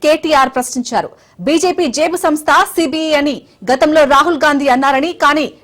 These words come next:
నేడు తెలంగాణలో సీఎం రేవంత్ రెడ్డి కాళేశ్వరం కేసును సీబీఐకి అప్పగిస్తున్నారని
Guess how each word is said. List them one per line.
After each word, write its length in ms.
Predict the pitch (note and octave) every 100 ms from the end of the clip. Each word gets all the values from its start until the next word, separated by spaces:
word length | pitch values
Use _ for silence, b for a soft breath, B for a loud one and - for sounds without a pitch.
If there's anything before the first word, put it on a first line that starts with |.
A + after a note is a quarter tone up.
| A3
నేడు 160 | C4+ D#4+ D4+
తెలంగాణలో 500 | D#4+ F#4 F4+ E4 F4 A4+
సీఎం 240 | E4+ D#4 C4+
రేవంత్ 300 | D4+ E4+ D#4+
రెడ్డి 180 | C#4 D4+ D#4 b b -
కాళేశ్వరం 500 | C#4 F4+ F#4 F#4+ F4 D#4
కేసును 300 | D4+ D#4 D4+ D#4
సీబీఐకి 480 | D#4+ E4+ E4+ D4+ B3+
అప్పగిస్తున్నారని 720 | C#4+ C#4 - C4 B3+ B3+ B3+